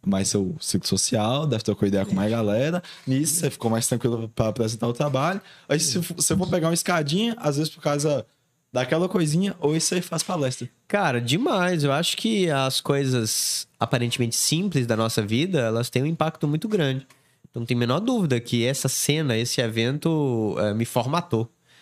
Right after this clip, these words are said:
Speaker 2: Ou seja, dentro do que ele tava falando no início da P N L, foi um software que foi instalado na minha cabeça.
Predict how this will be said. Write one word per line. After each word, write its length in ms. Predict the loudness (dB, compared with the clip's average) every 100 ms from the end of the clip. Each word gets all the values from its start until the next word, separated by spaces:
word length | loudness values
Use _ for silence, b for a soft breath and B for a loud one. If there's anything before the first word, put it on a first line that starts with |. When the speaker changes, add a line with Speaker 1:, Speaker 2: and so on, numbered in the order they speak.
| b b 0
Speaker 2:
Ou 380 | 2 2 0
seja, 580 | 0 2 2 2 2 2
dentro 200 | 0 -2
do 20 |
que 60 | -2
ele 60 | 0
tava 120 | 0
falando 180 | 0 2
no 40 | 2
início 240 | 0 0
da 80 | 0
P 120 | 0
N 140 | 2 2
L, 260 | 2 -2 B B B
foi 180 | 0 0
um 80 | 2
software 520 | 0 0 0 -4 -6
que 80 | -2
foi 120 | -4
instalado 320 | 0 0 0
na 80 | 0
minha 140 | 0
cabeça. 520 | 0 0 0 0 -4